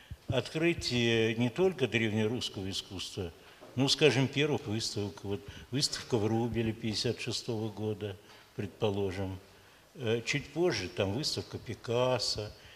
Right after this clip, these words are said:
Шестидесятый год выставка мексиканского искусства. Совершенно потрясающая, переворачивающая сознание. Выставка, которая была, э,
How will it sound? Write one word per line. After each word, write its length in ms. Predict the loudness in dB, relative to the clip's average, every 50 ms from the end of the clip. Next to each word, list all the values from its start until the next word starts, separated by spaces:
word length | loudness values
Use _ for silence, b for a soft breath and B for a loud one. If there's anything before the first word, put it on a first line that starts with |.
| B B B
Шестидесятый 580 | -2 0 0 2 2 2 2 2 2 0 -2
год 280 | -2 -2 -4 -4 -4 -4
выставка 520 | -6 -4 -4 -4 -4 -6 -8 -10 -8 -6
мексиканского 840 | -4 -4 -4 -2 -4 -4 -4 -2 -4 -2 -2 -2 -4 -4 -4 -4 -4
искусства. 580 | -4 -8 -10 -8 -8 -6 -6 -8 -6 -6 -4
Совершенно 580 | -2 -2 -2 -2 -2 -2 0 0 2 0 0 -2 B B B B B -2
потрясающая, 1000 | -2 0 0 0 0 0 0 4 6 6 6 6 2 -2 -4 -6 -4 -2 -4 -4
переворачивающая 1300 | 0 0 0 2 2 2 4 4 4 2 2 0 -4 -8 -6 -8 -8 -8 -8 -10 -12 -12 -8 -6 -6 -6
сознание. 720 | -6 -4 -6 -6 -6 -4 -4 -6 -6 -6 -6 -10 -12 -12 -14 B B B B B B
Выставка, 500 | -4 -2 -2 -2 -2 -4 -6 -4 -6 -6
которая 480 | -4 -4 -6 -4 -4 -4 -4 -4 -4 -4
была, 400 | -4 -6 -4 -2 0 -2 -2 -4 B B B B B B B B -18 -16 -10 -6
э, 380 | -2 0 2 2 2 0 -2